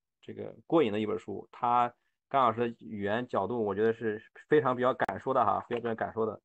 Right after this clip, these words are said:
嗯，我认为是还是很敢说的。就是从，呃，这个包括儒学第三期的发展问题，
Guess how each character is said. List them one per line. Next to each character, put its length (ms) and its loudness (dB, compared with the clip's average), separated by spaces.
嗯， 720 -10
我 140 -2
认 80 0
为 60 -4
是 140 -10
还 120 -2
是 160 -6
很 160 -6
敢 140 -8
说 140 -4
的。 100 -6
就 140 -8
是 300 2
从， 480 -4
呃， 500 -2
这 140 -4
个 300 -4
包 180 0
括 200 0
儒 180 -2
学 220 0
第 140 -6
三 180 -4
期 60 -10
的 80 -6
发 140 2
展 140 0
问 100 0
题， 280 -10